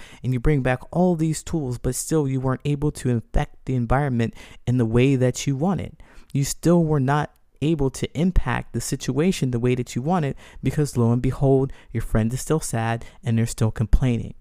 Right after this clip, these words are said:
That sucks for you. And that's part of the frustration that builds up with you. That's, that's where it comes from. It's that you have this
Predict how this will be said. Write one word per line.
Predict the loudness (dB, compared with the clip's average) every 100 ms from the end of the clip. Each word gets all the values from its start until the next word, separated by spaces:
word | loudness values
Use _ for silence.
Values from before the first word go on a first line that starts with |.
| -20 -20 -20 -20 -12
That | 0 2 2
sucks | 0 -4 -4
for | -6 -4
you. | -4 -4 -8 -12 -20 -20 -4
And | -2 2
that's | 0 2
part | 4 4 4
of | 2
the | -4
frustration | -4 -8 -8 -8 -6 -4 -2 -2
that | -4 -4
builds | -2 -2 -2
up | -4 -4 -6
with | -10 -6
you. | -8 -8 -12 -20 _ _ _ _ _ _
That's, | -10 -6 -4
that's | 0 0 0
where | -2 0 -2
it | -2
comes | -2 0 0
from. | -4 -10 -10 -14 -20 _ _ _ _ _ -8
It's | 0
that | 0
you | 0 -2
have | 0 0
this | -2 -6